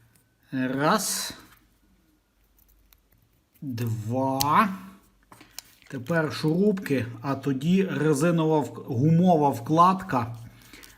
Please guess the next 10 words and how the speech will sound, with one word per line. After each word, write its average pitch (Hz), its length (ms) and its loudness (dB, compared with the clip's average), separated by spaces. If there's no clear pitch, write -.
для 151 520 0
проходження 160 840 0
шлейфа. 147 640 -2
Конструкція 156 840 -2
тут 160 300 -4
не 143 140 0
прутень 143 480 -2
псячий. 185 680 0
Треба 151 280 -2
заморочитись. 143 920 0